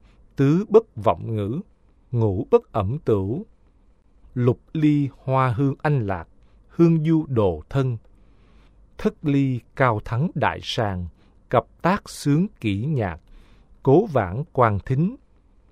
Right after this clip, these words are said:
Bát ly phi thời thực. Một, không được sát sinh.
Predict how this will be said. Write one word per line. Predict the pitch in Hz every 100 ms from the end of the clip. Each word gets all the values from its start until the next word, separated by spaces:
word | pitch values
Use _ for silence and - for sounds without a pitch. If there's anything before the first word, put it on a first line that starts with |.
| _ _
Bát | 165 190 -
ly | 139 131 123
phi | 117 - - 170 156
thời | - 107 87 -
thực. | 107 _ _ _ _ _ - _ _ _ _ _ _ _ _ _ _ _ -
Một, | 139 120 107 - - _ _
không | - 190 156
được | 117
sát | - 208 -
sinh. | - 147 135